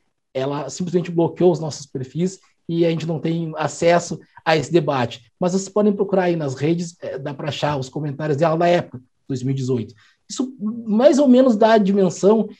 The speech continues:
de que o debate no Brasil é sempre visto nessa superficialidade, nesse, nesse tom da fofoca, nesse con-,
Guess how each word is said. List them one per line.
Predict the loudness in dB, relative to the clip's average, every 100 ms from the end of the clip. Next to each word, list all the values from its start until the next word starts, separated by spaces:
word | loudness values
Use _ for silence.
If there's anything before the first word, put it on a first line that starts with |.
| _ -10
de | -8
que | -4 0
o |
debate | 8 8 8 2 2 2 -2
no | 0
Brasil | -2 -2 2 2
é |
sempre | 4 4 2 2 2 2 2 -4 _ _
visto | -14 -8 -6 -4 -2
nessa | 0 0 0 -4
superficialidade, | -4 -6 -6 -4 -2 0 0 2 4 4 2 2
nesse, | 2 2 0 0 0 0 -4 0
nesse | 0 0
tom | 4 8 10 8 6 2 0
da | 2
fofoca, | 2 0 2 6 6 6 2
nesse | -4 -6
con-, | -6 0 0 -2